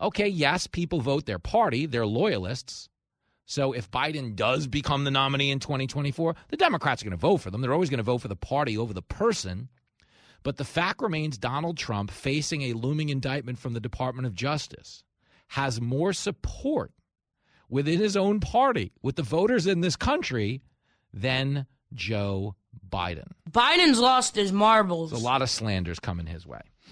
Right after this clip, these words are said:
Speaker 1: But this is fascinating to me because you understand, between now and the midterms, all you're gonna hear, oh gosh, all you're gonna hear, "Orange man bad." Is Orange man in office? Of course not. Is Orange man presiding over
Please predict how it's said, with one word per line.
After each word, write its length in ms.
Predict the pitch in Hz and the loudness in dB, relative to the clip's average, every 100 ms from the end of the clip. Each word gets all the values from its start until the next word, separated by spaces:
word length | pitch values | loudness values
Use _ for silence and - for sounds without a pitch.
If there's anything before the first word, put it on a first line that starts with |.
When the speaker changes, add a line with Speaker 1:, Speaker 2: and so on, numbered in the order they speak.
| - - | -14 -8
Speaker 1:
But 140 | 127 | -6
this 160 | 165 202 | -4 -6
is 100 | - | -4
fascinating 640 | 196 170 147 104 90 85 | -2 -2 -4 -6 -6 -8
to 100 | 82 | -12
me 140 | 62 - _ _ | -16 -18 _ _
because 260 | - 139 135 | -8 -4 -2
you 60 | 196 | 0
understand, 560 | 233 - 185 143 82 - _ _ _ _ _ _ - | -2 -4 -6 -6 -6 -10 _ _ _ _ _ _ -18
between 320 | 104 - 202 254 | -10 -4 -2 0
now 220 | 233 214 | 0 0
and 80 | 185 | -2
the 160 | 123 | -2
midterms, 500 | 98 - - - - _ _ - _ - | -4 -10 -14 -18 -20 _ _ -20 _ 4
all 240 | 175 254 | 6 6
you're 140 | 202 107 | 4 -2
gonna 160 | 85 | -4
hear, 280 | 82 69 - - - | -10 -14 -18 -6 2
oh 320 | 294 254 82 | 6 4 2
gosh, 520 | - 196 254 131 - - | 2 4 6 4 0 -2
all 200 | 151 185 | 0 2
you're 160 | 180 | 0
gonna 240 | 131 135 131 | 0 0 -2
hear, 400 | 127 95 - - _ _ | -2 -4 -6 -16 _ _
"Orange 380 | 107 131 139 131 | -2 0 0 -2
man 320 | 104 113 110 | -2 -2 -2
bad." 360 | 98 104 - - - | -2 -4 -6 -14 -8
Is 160 | 107 - | -8 -4
Orange 320 | 147 185 160 | -2 -2 0
man 180 | 190 190 | -2 0
in 100 | 196 | 2
office? 400 | 208 208 202 160 | 2 2 -2 -6
Of 120 | - | -10
course 340 | - 92 87 | -6 -6 -6
not. 200 | 87 - - | -8 -14 -14
Is 140 | - 104 | -10 -6
Orange 360 | 110 131 131 | -4 -4 -6
man 220 | 107 131 131 | -6 -6 -4
presiding 480 | 139 120 127 127 | -4 -4 -4 -4
over 320 | 123 123 131 | -4 -2 -4